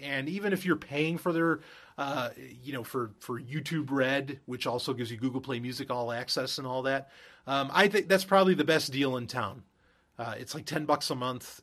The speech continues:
and you're getting millions of songs, and you get to avoid all those fucking ads on YouTube. Uh, so, y-,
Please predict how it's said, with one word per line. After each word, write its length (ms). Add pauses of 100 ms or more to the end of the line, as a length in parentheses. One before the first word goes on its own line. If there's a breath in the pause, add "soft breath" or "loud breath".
and 240
you're 100
getting 260
millions 340
of 60
songs, 440
and 180
you 80
get 200
to 180
avoid 380
all 140
those 160
fucking 360
ads 240
on 160
YouTube. 360 (520 soft breath)
Uh, 300 (220)
so, 220
y-, 260